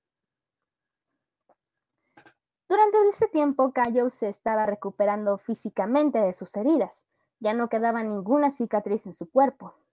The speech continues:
Desgraciadamente, su salud mental y psicológica seguía completamente devastada. Pues, como dije, a pesar de haberse que-, recuperado de todas las quemaduras,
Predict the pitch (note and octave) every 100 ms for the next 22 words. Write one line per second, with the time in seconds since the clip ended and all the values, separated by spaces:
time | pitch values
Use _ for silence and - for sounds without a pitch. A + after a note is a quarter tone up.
0 | _ _ _ G#3 F3+ F3+ E3+ - F3 F3
1 | G#3+ C4+ C4 A#3 A3+ _ _ - _ _
2 | _ _ _ - A#3 A#3 A#3+ B3+ D#4 E4
3 | C#4+ B3 B3 B3+ C4 - A#3 G#3 A3 A3
4 | A3+ - A3+ A3+ _ _ _ _ - G3
5 | F#3+ A3+ B3 A#3 - G3+ F#3+ A3+ C#4+ D#4
6 | E4 D#4 C#4 B3+ G#3 G#3 F#3+ F3 - -
7 | F3 D#3 - - _ _ _ _ _ _
8 | _ F#3 F3 E3+ - F3+ F#3+ B3 - G3+
9 | G3+ F#3+ G3+ - C4 D#4+ E4 D#4 D4+ C#4+
10 | C4+ A3 G3+ G3 - F#3 G#3+ G3+ - G3
11 | G3+ G3 F#3+ F#3 G#3 C#4 D4 B3 - G#3
12 | F#3+ F#3+ A3 F#3 -